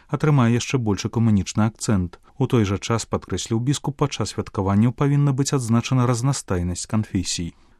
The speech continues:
Шасцідзесяцітрохгадовы пратэстанцкі іерарх пасля дванаццацігадовага служэння як біскуп Баварыі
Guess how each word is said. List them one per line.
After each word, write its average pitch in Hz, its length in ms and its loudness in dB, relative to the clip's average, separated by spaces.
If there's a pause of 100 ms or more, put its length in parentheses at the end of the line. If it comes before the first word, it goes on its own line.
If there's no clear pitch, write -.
(160)
Шасцідзесяцітрохгадовы 98 1300 -4
пратэстанцкі 104 800 -4
іерарх 135 340 -2
пасля 135 240 -2
дванаццацігадовага 101 1040 0
служэння 104 540 2
як 92 100 -4
біскуп 98 400 -4
Баварыі 139 460 0